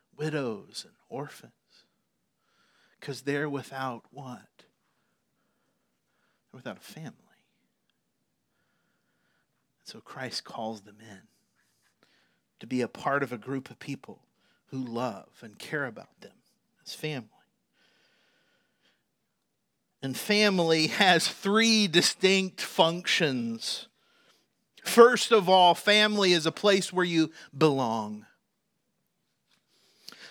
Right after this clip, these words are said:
For better or <laughs> for worse,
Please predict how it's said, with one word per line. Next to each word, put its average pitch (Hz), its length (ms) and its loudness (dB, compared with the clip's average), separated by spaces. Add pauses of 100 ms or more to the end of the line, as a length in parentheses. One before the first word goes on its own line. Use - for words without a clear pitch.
For 247 340 8
better 214 500 8
or 190 200 6
<laughs> - 0 -
for - 260 6
worse, 202 760 0